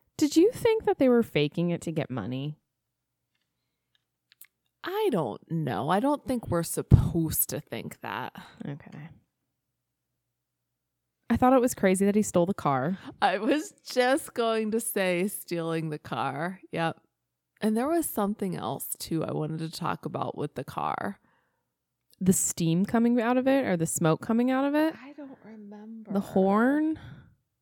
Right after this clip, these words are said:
Speaker 2: But, like, he didn't have to worry about the police or anything 'cause the guy he stole it from was a thief. So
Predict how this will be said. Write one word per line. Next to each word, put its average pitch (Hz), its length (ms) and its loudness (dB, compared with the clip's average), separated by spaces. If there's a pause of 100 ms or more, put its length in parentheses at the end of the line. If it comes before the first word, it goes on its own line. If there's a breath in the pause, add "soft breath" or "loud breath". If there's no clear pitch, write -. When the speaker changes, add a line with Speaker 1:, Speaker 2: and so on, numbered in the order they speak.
(1300)
Speaker 2:
But, 240 160 4
like, 226 200 0
he 254 120 -4
didn't 233 220 0
have 262 120 -4
to 269 100 0
worry 240 140 2
about 208 240 -2
the 196 100 -4
police 165 380 -4
or 143 40 -4
anything 135 400 -6
'cause 175 220 -6
the 170 100 -4
guy 160 160 -4
he 170 60 -2
stole 165 320 -2
it - 80 -8
from 160 220 -6
was 143 180 -8
a 117 60 -10
thief. 165 500 -6
So 156 680 -2